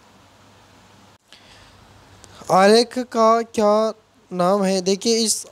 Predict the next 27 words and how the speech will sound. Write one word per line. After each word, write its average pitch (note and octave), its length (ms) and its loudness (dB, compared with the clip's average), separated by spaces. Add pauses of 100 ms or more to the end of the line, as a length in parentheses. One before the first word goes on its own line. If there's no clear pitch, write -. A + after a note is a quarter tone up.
(200)
आरेख F3+ 260 2
को G#3+ 120 -4
ध्यान F#3+ 260 -2
से G#3 140 -8
देखिए, F#3+ 320 -6
क्या G3+ 420 2
यह F#3 400 -4
लेआउट F3 560 -2
आरेख F#3+ 340 -2
है, G3+ 240 -6 (440)
वायरिंग F#3 540 2 (100)
आरेख G3 340 -4
है, F#3 320 -8 (480)
स्थापना G3+ 500 -2
योजना F#3 1120 -6
है F#3+ 180 -2
या F#3+ 180 0
योजनाबद्ध F3 720 0
आरेख E3 380 -2
है? E3 320 -6 (500)
तो F3 100 -6
देखिए, G3 580 -2 (1800)
यह F#3+ 200 2
जो A3+ 160 2
है G#3+ 100 2
ना, A#3 140 0
ये A#3+ 200 -2